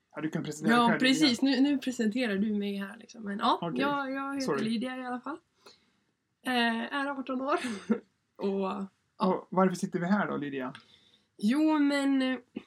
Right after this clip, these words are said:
Speaker 2: vi har väl funderat ganska många år faktiskt på att vi, vi vill köra och ha en podd på något sätt. Eh, men, eh, på något sätt måste man ju börja. Så
Speaker 1: Mm.
Speaker 2: här är vi och nu
Speaker 1: Mm.
Speaker 2: får vi se vad det här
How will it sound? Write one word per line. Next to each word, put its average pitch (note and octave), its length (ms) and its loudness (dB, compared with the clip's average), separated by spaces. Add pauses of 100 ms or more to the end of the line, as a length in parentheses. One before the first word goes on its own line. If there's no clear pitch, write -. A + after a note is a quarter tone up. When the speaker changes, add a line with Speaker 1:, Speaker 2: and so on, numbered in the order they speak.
(140)
Speaker 2:
vi D4 360 2
har C4 140 2
väl A#3 140 2
funderat A3+ 580 0 (440)
ganska G3+ 320 -2
många G3 260 0
år C#4 200 0
faktiskt A3+ 400 -8
på G#3+ 100 -6
att G#3 200 -8 (380)
vi, A#3+ 340 0
vi B3 200 0
vill G#3+ 160 -2
köra A#3 680 -4
och G#3 160 -4 (140)
ha A3 240 -6
en G3 140 -4
podd G3 440 -4 (460)
på G3+ 140 -2
något F#3+ 380 0
sätt. - 440 -16 (640)
Eh, G#3 560 0 (120)
men, A3 520 2
eh, G#3 280 2 (280)
på - 100 -2
något D4 140 4
sätt C4+ 100 2
måste A3 200 2
man G3+ 80 4
ju F#3+ 60 2
börja. A#3+ 360 2 (380)
Så - 220 -4
Speaker 1:
Mm. G#3+ 180 0
Speaker 2:
här D4+ 340 2
är D4+ 40 -2
vi A3 120 -6
och G#3 200 -10 (1120)
nu C4 80 -4
Speaker 1:
Mm. - 80 -2
Speaker 2:
får D#4 80 -2
vi B3+ 60 -4
se C#4+ 160 -6
vad A3+ 160 -4
det G#3+ 40 -2
här A3+ 500 0